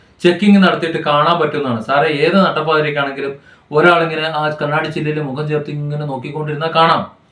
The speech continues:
normally കാറിൻ്റെ ബാക്കിൽ ഇരുന്ന് ആരെയും കാണാൻ പറ്റില്ല സാറേ. സാറിന് അറിയാലോ, സാർ വണ്ടി ഓടിക്കുന്ന ആളല്ലേ, ബസ് ഓടിക്കുന്ന ആളല്ലേ. അപ്പോൾ ബസ് ഓടിക്കുന്ന ആളായതുകൊണ്ട് സാറിന് വളരെ വ്യക്തമായിട്ട് അറിയാം. അതുകൊണ്ട് സത്യം എന്താണ് സാറേ, കണ്ണടച്ചിരുട്ടാക്കരുത്. സാറ് കണ്ണടച്ചിരുട്ടാക്കരുത്. വേറെ ആരാണെങ്കിലും,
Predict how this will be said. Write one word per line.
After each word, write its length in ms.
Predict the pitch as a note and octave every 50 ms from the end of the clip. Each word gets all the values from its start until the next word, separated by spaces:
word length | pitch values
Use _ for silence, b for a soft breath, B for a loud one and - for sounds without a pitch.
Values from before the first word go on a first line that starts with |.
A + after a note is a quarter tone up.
| b b b b b b C#3+
normally 680 | D3+ E3+ F#3 G3+ A3+ A#3 A3 G#3 G3 F#3 F#3 F3 E3
കാറിൻ്റെ 340 | D#3+ D#3 D#3 E3 E3+ F3 E3+
ബാക്കിൽ 340 | D#3+ D#3 D3+ D3+ E3+ E3
ഇരുന്ന് 200 | D#3+ D3+ D3+ D#3
ആരെയും 280 | D3+ C#3+ C#3+ D3+ E3 E3
കാണാൻ 240 | D#3+ D3+ D#3 E3 E3
പറ്റില്ല 260 | D3+ - D3 D3+ D3+
സാറേ. 320 | D3 D3+ C#3 C#3 C#3 C3+ C3
സാറിന് 320 | C3+ C3 C3+ D#3 F#3 G3
അറിയാലോ, 280 | F#3+ E3+ E3 E3 D#3 D3
സാർ 200 | C#3 C#3 D3+ D#3
വണ്ടി 220 | D3+ C#3+ D3 D#3+
ഓടിക്കുന്ന 280 | D#3+ D#3 D3 - D3+ D3+
ആളല്ലേ, 320 | C#3+ C#3 C3 A#2+ A2+ G2 F#2 b b b b b -
ബസ് 260 | C#3+ C#3+ C#3+ C#3 -
ഓടിക്കുന്ന 320 | F#3 F3+ F3 E3 F3 E3+ E3+
ആളല്ലേ. 380 | D#3+ D#3 D3+ C3+ B2 A2+ F#2+ - - _ _ _ -
അപ്പോൾ 220 | - C3+ F3 E3 D3+
ബസ് 260 | D#3 D#3 D3+ - G3+
ഓടിക്കുന്ന 300 | G3 F3+ F3+ F#3 F#3 F3+
ആളായതുകൊണ്ട് 540 | E3+ E3 E3+ F3 F3 F3 F3 F3 F3+ F3 E3+
സാറിന് 220 | E3+ E3+ E3+ F3+
വളരെ 240 | F3 F#3 F#3 F#3 G3
വ്യക്തമായിട്ട് 360 | G3 F#3+ - G3+ G3+ G3+ G3+
അറിയാം. 300 | G3 F#3+ F3+ - - - - - _ _ b b b b b b -
അതുകൊണ്ട് 240 | C#3 E3+ G#3+ A3+ A3+
സത്യം 460 | A3 - G3 F#3 - - - - A3+
എന്താണ് 280 | G#3+ F#3+ - C#3+ C#3 C3+
സാറേ, 360 | - C#3+ C3 A#2+ A#2+ A#2 A#2 F3
കണ്ണടച്ചിരുട്ടാക്കരുത്. 1040 | F#3+ G3+ G#3 A3+ A3 F#3+ F3 - - C3+ A#2+ A2+ - G#2+ G2 F#2+ G2 F#2+ G2 - - _ _ _ _ _ _ _ _ _ _ _ -
സാറ് 200 | D#3+ F3 G3 G3
കണ്ണടച്ചിരുട്ടാക്കരുത്. 840 | F3+ F3 E3 D3+ D3+ D3 D3 - - - A#2 G#2+ - G#2 G2 G2+ A2
വേറെ 220 | C#3 D#3+ F3 F#3+ E3+
ആരാണെങ്കിലും, 800 | - D#3+ E3 F3 F#3 G3 G#3 G#3+ G3+ F#3+ F3 E3+ D#3+ D#3+ F3+ G3